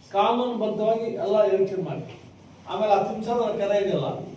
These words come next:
ಎಲ್ಲ ಜಾಲಿ ಗಿಡ, ಅವ್ರಿಗೆ ಹೇಳಿ ಫಸ್ಟ್ ಜಾಲಿ ತೆಗ್ಸ್ರಿ. ಜಾಲಿ ಗಿಡ ಇದ್ರೆ ಎನ್ಕ್ರೋಚ್ಮೆಂಟ್ ಗೊತ್ತಾಗೋದಿಲ್ಲ ನಿಮ್ಗೆ.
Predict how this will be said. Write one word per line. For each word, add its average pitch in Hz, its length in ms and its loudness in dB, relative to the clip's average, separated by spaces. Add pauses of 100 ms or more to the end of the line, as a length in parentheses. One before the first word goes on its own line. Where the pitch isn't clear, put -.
(180)
ಎಲ್ಲ 202 260 2
ಜಾಲಿ 202 260 4
ಗಿಡ, 185 140 0
ಅವ್ರಿಗೆ 175 520 -2
ಹೇಳಿ 196 320 0
ಫಸ್ಟ್ 185 520 -6
ಜಾಲಿ 202 380 2
ತೆಗ್ಸ್ರಿ. 202 680 -2 (600)
ಜಾಲಿ 226 340 6
ಗಿಡ 240 200 4
ಇದ್ರೆ 220 280 2
ಎನ್ಕ್ರೋಚ್ಮೆಂಟ್ 220 540 0
ಗೊತ್ತಾಗೋದಿಲ್ಲ 190 600 0
ನಿಮ್ಗೆ. - 540 -4